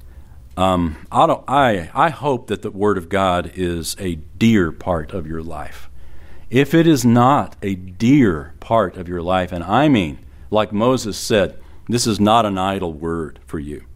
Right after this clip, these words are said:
It's not idle. "It is your life," Moses said. "It is your life." We don't worship the Bible. We don't worship the Word of God, but the Word of God is the means of giving us insight into the one that we do worship.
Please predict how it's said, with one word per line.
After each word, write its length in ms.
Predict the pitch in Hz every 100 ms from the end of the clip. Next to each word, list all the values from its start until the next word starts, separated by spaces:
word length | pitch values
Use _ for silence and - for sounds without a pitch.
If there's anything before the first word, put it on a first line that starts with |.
| -
It's 120 | -
not 240 | 117 156 -
idle. 440 | 92 95 82 - - - - - - - -
"It 160 | 104 95
is 160 | 92 87
your 120 | 76
life," 480 | - 92 82 - - - - -
Moses 380 | 101 87 82 82
said. 320 | - - - -
"It 140 | 139
is 160 | 131 104
your 120 | 95
life." 600 | 90 107 156 - - - - - - - - -
We 120 | 131
don't 200 | 180 127
worship 380 | 113 156 185 180
the 80 | 151
Bible. 540 | 160 165 170 175 175 - - -
We 80 | 123
don't 220 | 143 104
worship 360 | 101 143 160 139
the 80 | 139
Word 220 | 143 143
of 80 | 135
God, 460 | 135 131 131 131 - - - -
but 140 | 117
the 80 | 110
Word 340 | 101 127 156 151
of 100 | 127
God 420 | 123 120 120 120
is 220 | 120 117 98
the 100 | 98
means 560 | 101 117 143 120 98
of 180 | 101 95
giving 260 | 117 110 101
us 160 | 95
insight 540 | 107 131 139 101 92 95
into 220 | 101 117
the 120 | 113
one 280 | 110 127 143
that 100 | 139
we 140 | 151
do 200 | 127 160
worship. 460 | 185 123 104 -